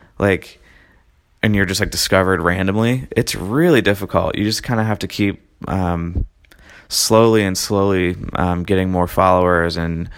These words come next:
uh, getting a bigger fan base and things like that. It's a grind. I mean, I know hip-hop artists,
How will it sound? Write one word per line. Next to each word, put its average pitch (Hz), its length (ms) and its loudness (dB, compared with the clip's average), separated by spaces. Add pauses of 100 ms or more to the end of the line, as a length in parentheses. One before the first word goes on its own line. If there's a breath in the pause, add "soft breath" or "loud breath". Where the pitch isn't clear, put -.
(560 loud breath)
uh, 87 340 -4
getting 101 300 2
a 95 40 0
bigger 92 260 2
fan 92 360 -2
base 80 400 -4
and 87 120 -8
things 85 200 -6
like 82 140 -4
that. - 240 -4
It's - 160 -6
a 208 60 -4
grind. 104 680 -6
I 98 100 -8
mean, 98 300 -6 (360 loud breath)
I 120 120 -2
know 175 160 2
hip-hop 160 360 2
artists, 139 520 0